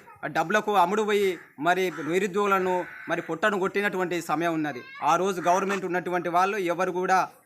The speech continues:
ఆ, ఆ, రాష్ట్ర ముఖ్యమంత్రి కూడా స్పందించలేదు. ఎంసెట్ మరి, ఆ, అదేవిధంగా గ్రూప్స్ సంబంధించినటువంటి, ఆ, టీఎస్పీఎస్లో పేపర్ లీకేజ్ అయినప్పుడు కూడా ఎవరు స్పందించలేదు కాబట్టి వాటన్నిటిపైన,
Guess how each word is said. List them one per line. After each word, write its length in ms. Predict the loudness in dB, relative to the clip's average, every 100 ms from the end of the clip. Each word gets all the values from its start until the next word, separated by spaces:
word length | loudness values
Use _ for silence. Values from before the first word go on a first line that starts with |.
| _ 0
ఆ, 100 | 2 4 4 2 0 -2
ఆ, 300 | -2 0 4
రాష్ట్ర 220 | 4 4 -2
ముఖ్యమంత్రి 440 | 0 2 2 2
కూడా 180 | 2 2
స్పందించలేదు. 800 | 2 -2 -2 0 0 0 -2 -4
ఎంసెట్ 600 | -6 -4 -4 -2 -4 -4 -8 _ -4
మరి, 260 | 2 4 6
ఆ, 120 | 8 6 4 2 0 0
అదేవిధంగా 360 | 0 0 0
గ్రూప్స్ 560 | 0 0 -2 -2 -2 -4 -10 _ -2
సంబంధించినటువంటి, 1040 | 2 2 2 -2 -2 0 0 0 0 -2 -10 _ -4
ఆ, 180 | 0 0
టీఎస్పీఎస్లో 840 | 2 2 2 -2 -4 -2 0 0 -2
పేపర్ 380 | -4 -2 0
లీకేజ్ 340 | 0 -2 -2 0
అయినప్పుడు 320 | -2 -2 -4
కూడా 120 | -4
ఎవరు 320 | -4 -4 -4
స్పందించలేదు 680 | -6 -4 -2 -2 0 0 2
కాబట్టి 520 | 2 2 -2 -4 -6 -8 -14 -10 2
వాటన్నిటిపైన, 920 | 4 4 2 0 2 2 4 2